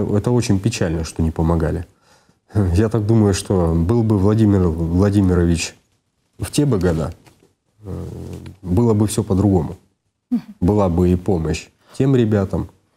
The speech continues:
Speaker 1: не было бы такого хаоса, ну, сами понимаете.
Speaker 2: Мгм. Ну, это было другое время,
Speaker 1: Да.
Speaker 2: да, другие годы.
Speaker 1: Сам,
Speaker 2: Лично
Speaker 1: сам
Speaker 2: вы
Speaker 1: другой.
Speaker 2: какую помощь, м, получили от государства или еще в процессе? Какие, может быть, документы вам необходимо еще получить, э?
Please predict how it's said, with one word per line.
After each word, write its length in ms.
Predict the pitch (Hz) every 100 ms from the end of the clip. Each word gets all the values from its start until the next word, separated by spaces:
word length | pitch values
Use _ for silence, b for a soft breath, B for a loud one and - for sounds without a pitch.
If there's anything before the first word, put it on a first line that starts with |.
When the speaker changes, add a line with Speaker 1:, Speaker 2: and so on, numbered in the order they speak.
| _ _ -
Speaker 1:
не 140 | 98
было 240 | 90 87 82
бы 120 | 85
такого 360 | 87 - 82 82
хаоса, 460 | 82 85 82 -
ну, 240 | 95 120 113
сами 300 | - 92 78
понимаете. 580 | 80 80 80 80 214
Speaker 2:
Мгм. 80 | 202 - _ _ B B 302
Ну, 60 |
это 80 | 285
было 180 | 247 233
другое 340 | 233 190 175
время, 320 | - 175 165 160
Speaker 1:
Да. 140 | -
Speaker 2:
да, 120 | 165
другие 300 | 175 202 214 202
годы. 240 | 180 175 B
Speaker 1:
Сам, 160 | - 113
Speaker 2:
Лично 320 | 214 269 262
Speaker 1:
сам 60 | 226
Speaker 2:
вы 80 | 190
Speaker 1:
другой. 140 | 196
Speaker 2:
какую 640 | 196 247 208 175 175 175 180 -
помощь, 540 | 208 196 220 - -
м, 380 | 180 - 185 180
получили 420 | 185 180 - 202
от 180 | 180 175
государства 580 | 185 196 180 220 - 175
или 140 | 180
еще 220 | 175 -
в 60 | 185
процессе? 480 | - 180 - - -
Какие, 340 | 180 - 185 -
может 220 | 175 180
быть, 100 | 202
документы 500 | 202 185 190 190 185
вам 160 | 180 175
необходимо 520 | 175 175 185 180 175
еще 200 | 170 -
получить, 640 | - 170 165 - - - -
э? 440 | - - - 104